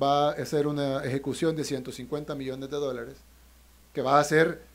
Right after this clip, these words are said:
allá en, en, en La Unión, del mirador que se va a construir en el Camino Surf City. Ustedes han visto que el Camino Surf City, una obra muy linda, que por cierto también se ejecutó por medio del Ministerio de Obras Públicas, tiene un problema y es que mu-,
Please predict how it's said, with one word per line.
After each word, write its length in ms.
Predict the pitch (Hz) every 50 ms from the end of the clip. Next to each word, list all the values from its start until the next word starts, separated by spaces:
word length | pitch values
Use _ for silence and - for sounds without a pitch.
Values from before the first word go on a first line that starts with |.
| - - -
allá 440 | 139 127 143 170 180 185 180 165
en, 240 | 151 135 127 127 135 -
en, 440 | 147 131 127 123 123 120 117 120 120 -
en 340 | 123 120 120 117 117 113
La 80 | 127 127
Unión, 400 | 135 156 170 160 143 143 143 156 - - - - - - - - -
del 140 | 170 165 170
mirador 480 | 175 175 170 165 165 175 196 214 214
que 120 | 185 175 143
se 100 | 170 160
va 80 | 156
a 40 | 160
construir 320 | 185 185 175 - 175 170
en 60 | 170 170
el 60 | 156
Camino 320 | - 147 147 156 160 156
Surf 200 | 151 170 170 160
City. 240 | 156 - 240 233 202
Ustedes 180 | 170 - 180 160
han 60 | 170
visto 240 | 175 151 190 175 -
que 100 | 180 156
el 40 |
Camino 320 | - - 139 143 160 170 170
Surf 220 | 165 185 180 165
City, 200 | 156 175 175 175
una 140 | 180 165 151
obra 160 | 156 156 156
muy 180 | 151 160 175 180
linda, 280 | 170 170 165 175 175
que 60 | 170 156
por 160 | - 131 117
cierto 280 | - 147 131 - 156 151
también 400 | 139 131 139 151 165 160 156 160 - - - - - - - - -
se 140 | - 156
ejecutó 380 | 135 139 139 - 143 143 165 151
por 140 | 160 165 147
medio 220 | 156 160 165 160
del 80 | 156 151
Ministerio 340 | 147 143 127 - 165 160 160
de 60 | 160
Obras 200 | 165 175 175 170
Públicas, 580 | - 202 185 175 170 170 170 - 190 180 - - - - - - - - - -
tiene 180 | - 196 190 208
un 80 | 214
problema 400 | 202 220 202 190 214 226 233 214
y 40 | 196
es 100 | 190 175
que 80 | - 208
mu-, 140 | 185 190